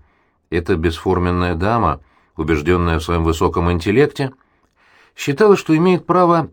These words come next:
на безошибочные выводы по любому вопросу. При этом она не оспаривала чьё-нибудь мнение, это было ниже её достоинства. Она его просто не замечала. Она могла иногда, видимо, демонстрируя воспитание и демократизм,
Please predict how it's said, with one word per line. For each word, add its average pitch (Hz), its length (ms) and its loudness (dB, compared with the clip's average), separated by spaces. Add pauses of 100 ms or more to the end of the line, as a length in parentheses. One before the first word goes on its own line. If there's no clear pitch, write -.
на 156 160 -2
безошибочные 143 840 0
выводы 175 380 4
по 151 80 0
любому 143 380 2
вопросу. 80 600 -2 (640)
При 80 160 0
этом 95 200 -2
она 95 220 0
не 98 100 -2
оспаривала 104 600 -2
чьё-нибудь 90 480 -2
мнение, 80 480 -2 (360)
это 85 220 -8
было 87 200 0
ниже 78 340 -2
её 73 140 -2
достоинства. 78 680 -2 (400)
Она 175 220 -2
его 180 120 0
просто 160 300 -4
не 160 80 -2
замечала. 123 680 -4 (760)
Она 98 280 -2
могла 98 360 0
иногда, 98 380 -2
видимо, 95 460 -2 (120)
демонстрируя 92 720 0
воспитание 90 680 -2
и 87 40 -2
демократизм, 113 800 -2